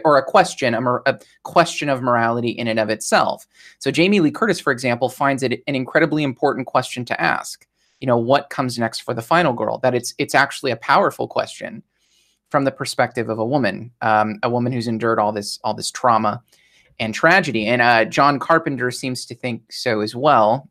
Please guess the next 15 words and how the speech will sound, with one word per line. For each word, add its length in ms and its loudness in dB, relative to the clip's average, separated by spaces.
Um, 460 0
I 40 -4
have 60 -2
some 140 -10
quotes 300 -2
here. 120 -2
I'll, 160 0
I'll 240 -2
maybe 260 -4
throw 220 -2
them 100 -4
out 120 2
a 40 2
little 200 -2
later. 360 4